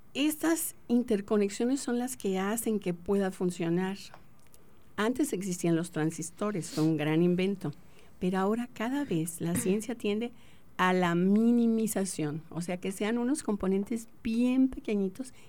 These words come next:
y que tengan funciones muy, este,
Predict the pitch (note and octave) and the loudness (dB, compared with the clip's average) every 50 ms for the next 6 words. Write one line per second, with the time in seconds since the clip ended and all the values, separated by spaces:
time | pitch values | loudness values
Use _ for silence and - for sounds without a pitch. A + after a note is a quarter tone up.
0 | - - E3 E3+ D#3+ D#3+ - E3+ E3+ E3+ E3+ F3 - - - C#3+ D3+ D3+ D#3 - | -8 -6 -4 -4 -4 -2 -2 0 0 0 0 -2 -4 -6 -4 -4 -4 -2 -2 -2
1 | D3+ D3+ D#3 E3+ F#3 F3+ - - - - - - - - - - - - E3+ F3+ | -2 -2 0 -2 -4 -6 -8 -12 -18 -20 -20 -20 -20 -20 -20 -12 -4 0 2 4
2 | F3+ F#3 G3+ G#3+ A3+ B3 B3+ B3+ B3 C4 B3+ - - D3+ D3+ D3+ D3+ D3+ - - | 6 6 6 6 6 6 4 2 0 -2 -6 -6 -4 -2 -2 -2 -2 -4 -6 -8
3 | - - - - D3 C#3+ C#3+ C#3+ C#3 | -8 -8 -8 -6 -6 -4 -4 -4 -6